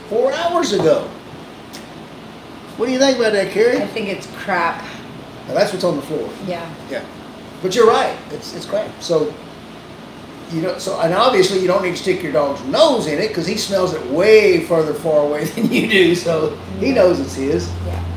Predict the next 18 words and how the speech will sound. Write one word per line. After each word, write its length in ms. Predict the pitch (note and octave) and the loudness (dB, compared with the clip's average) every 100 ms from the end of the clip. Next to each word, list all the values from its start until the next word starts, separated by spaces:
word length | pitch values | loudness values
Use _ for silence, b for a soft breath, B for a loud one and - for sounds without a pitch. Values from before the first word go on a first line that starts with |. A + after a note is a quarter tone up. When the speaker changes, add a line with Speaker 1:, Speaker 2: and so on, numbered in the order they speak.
| - | -2
Speaker 1:
What 140 | E3 | 2
we're 120 | F#3 | 2
gonna 180 | G3 G#3+ | 2 0
do 60 | A3 | 0
is, 360 | C4+ F#3+ F#3 | 2 4 4
we're, 180 | D#3+ D#3+ | 0 -4
the 120 | - C#3 - | -6 -8 -4
scientific 500 | F3 G#3 G3+ G#3 G#3 - | -2 -2 -4 -8 -10 -4
theory 320 | F#3 E3+ D#3 C#3 | 0 2 0 -2
is 160 | C3 | -4
this. 360 | B2 - - - - - - - | -8 -8 -10 -8 -8 -8 -14 -14
Your 120 | B2+ | -4
dog's 320 | D#3+ G#3 G#3+ | 2 2 2
not 180 | G3+ G3+ | 2 2
exhibiting 460 | F3+ F3 F3 E3+ E3 | 2 0 0 -2 -4
signs 400 | - D3 D#3 E3+ | -4 -2 -2 -6
of 140 | - | -6
guilt, 200 | C3+ B2 | -6 -6